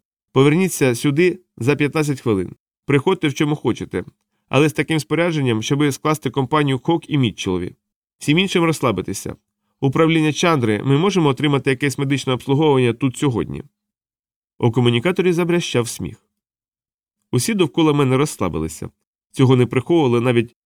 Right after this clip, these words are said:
громістке бойове спорядження для вакууму та костюми з невідбивального чорного полісплаву під ним. Зникала зброя, складена, відкладена чи просто схована в кобуру.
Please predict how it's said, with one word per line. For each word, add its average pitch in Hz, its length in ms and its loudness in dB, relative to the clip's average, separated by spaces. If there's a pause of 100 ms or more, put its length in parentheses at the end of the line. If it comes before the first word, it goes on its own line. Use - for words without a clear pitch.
(160)
громістке 131 480 2
бойове 120 320 4
спорядження 113 720 0
для 123 200 2
вакууму 120 480 0 (300)
та 185 120 -4
костюми 151 540 2
з 117 60 -4
невідбивального 123 680 2
чорного 127 520 2 (260)
полісплаву 117 540 0
під 113 200 -6
ним. 73 240 -10 (880)
Зникала 117 500 2
зброя, 131 340 2
складена, 120 540 0 (360)
відкладена 123 540 2
чи 110 140 -2
просто 139 320 -2
схована 113 400 0
в 101 60 -6
кобуру. 104 400 -4